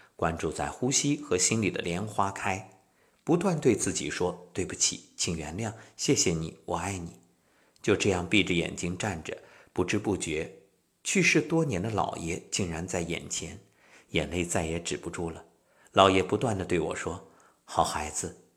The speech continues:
照顾好自己。”可能是最爱我的姥爷去世前也没能见上一面，心里一直有遗憾吧。到第六关才回过神来。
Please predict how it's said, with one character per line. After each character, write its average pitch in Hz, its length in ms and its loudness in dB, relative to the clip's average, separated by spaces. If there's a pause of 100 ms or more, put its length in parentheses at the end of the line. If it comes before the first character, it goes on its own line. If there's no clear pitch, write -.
(140)
照 87 240 2
顾 85 160 -2
好 80 240 -2
自 - 200 -10
己。” - 280 -10 (800)
可 - 120 4
能 120 140 2
是 139 260 4
最 139 280 2
爱 131 140 -2
我 92 160 0
的 101 100 -2
姥 85 220 -2
爷 85 200 -6
去 - 220 0
世 113 200 0
前 85 360 -2 (220)
也 85 100 0
没 80 180 -4
能 92 200 -4
见 107 220 0
上 82 200 -2
一 82 140 -8
面， 85 260 -8 (220)
心 127 260 0
里 87 220 -2
一 110 100 2
直 98 160 -2
有 98 140 0
遗 85 180 -6
憾 87 320 -4
吧。 - 140 -12 (720)
到 80 200 4
第 98 160 2
六 92 180 4
关 76 280 -6
才 78 200 -4
回 76 180 -4
过 85 160 0
神 80 220 -2
来。 82 220 -10